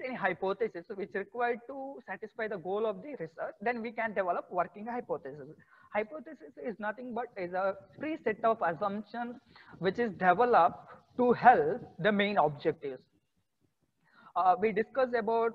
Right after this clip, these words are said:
uh, some of the examples of hypothesis in the last class. So after, uh, stating the objectives or after developing hypothesis,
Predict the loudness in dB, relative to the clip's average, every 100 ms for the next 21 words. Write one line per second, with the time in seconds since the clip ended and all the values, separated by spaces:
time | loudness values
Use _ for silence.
0 | 0 -2 -2 -2 0 0 0 -4 -8 -4
1 | -4 -2 -2 -2 -4 _ -4 -4 0 -2
2 | -4 -8 -8 -4 -2 -2 -2 -8 -20 _
3 | _ _ _ _ _ _ _ _ _ _
4 | 2 4 4 0 0 0 -6 -12 _ -4
5 | -4 -2 -2 -2 -4 -4 2 2 2 -4
6 | -2 0 0 -2 0 2 2 0 -4 -2
7 | -2 0 0 0 -2 -4 -10 -10 -16 _
8 | -4 -2 0 -2 -4 -8 -10